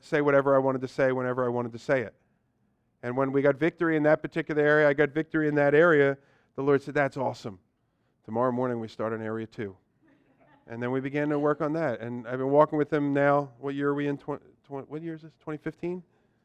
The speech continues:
You know, so twenty, a bunch of years or so. Um, I don't have my calculator. And he continu-, he's still doing it. Even to this day, he's still doing it. And he's putting his finger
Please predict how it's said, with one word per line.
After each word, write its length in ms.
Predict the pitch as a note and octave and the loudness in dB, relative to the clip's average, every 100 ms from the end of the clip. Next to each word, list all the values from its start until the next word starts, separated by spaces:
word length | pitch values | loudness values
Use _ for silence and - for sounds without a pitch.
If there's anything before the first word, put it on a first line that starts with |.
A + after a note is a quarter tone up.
| _ _ D3+ | _ _ -10
You 60 | |
know, 140 | C#3 C#3+ | -6 -6
so 160 | - | -6
twenty, 560 | C3 D#3+ D3+ D3+ D3 B2+ _ - A#2+ | -8 -4 -2 -2 -6 -10 _ -18 -8
a 60 | C#3+ | -4
bunch 240 | D#3+ D#3+ | -2 -4
of 60 | D#3 | -4
years 420 | C#3+ D3 D#3 - | -4 -4 -4 -8
or 100 | C#3+ | -10
so. 340 | C#3 D3+ D3 C#3+ - - - - A#2+ | 0 0 0 -4 -18 -20 -20 -14 -4
Um, 560 | C3+ C3+ C3 B2 A#2 A2+ | 0 0 0 -2 -8 -12
I 40 | B2+ | -4
don't 100 | C#3+ | -2
have 80 | C3+ | -2
my 140 | B2+ | -4
calculator. 680 | B2+ C#3 C#3 C3+ C3 E3+ - _ _ _ _ _ _ _ _ _ _ | -4 -6 -4 -8 -8 -10 -14 _ _ _ _ _ _ _ _ _ _
And 140 | - E3+ | -4 -2
he 220 | F3+ F#3 - | -2 -4 -8
continu-, 400 | - G3 G#3+ C4+ | -6 -4 -4 -4
he's 200 | - F3 | -6 -8
still 200 | - C4 | -6 -6
doing 280 | G#3 E3+ G3 | 0 0 0
it. 160 | F3+ - _ _ _ _ _ _ _ | -2 -10 _ _ _ _ _ _ _
Even 240 | E3 G#3+ A3 | -6 -4 -2
to 80 | A3 | 0
this 200 | G3+ - | -2 0
day, 280 | D#3+ G#2+ G2+ | 0 -2 -6
he's 120 | C3+ | -12
still 280 | - - F#3 | -8 -2 -2
doing 280 | D#3 D3 A#2 | 0 -2 -2
it. 60 | |
And 80 | A2 | -6
he's 140 | A#2 - | -10 -8
putting 240 | F#3 F3+ | -6 -4
his 120 | D#3 | -6
finger 400 | - D#3 C#3+ C3 | -6 -6 -2 -4